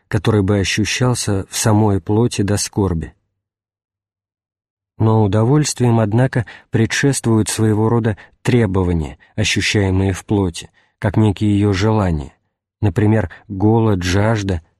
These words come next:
похоть, хотя, впрочем, похоть — общее название всех страстных желаний. Ибо и сам гнев,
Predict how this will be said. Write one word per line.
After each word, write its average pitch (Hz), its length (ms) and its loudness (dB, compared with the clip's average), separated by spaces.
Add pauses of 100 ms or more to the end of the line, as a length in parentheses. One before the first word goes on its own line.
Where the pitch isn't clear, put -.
(140)
похоть, 101 500 -2 (400)
хотя, 110 280 0
впрочем, 104 540 0
похоть — 135 460 -2 (240)
общее 113 420 0
название 107 640 2
всех 104 360 -4
страстных 92 500 -2
желаний. 87 540 -2 (1080)
Ибо 120 280 2
и 120 100 4
сам 123 340 0
гнев, 123 420 2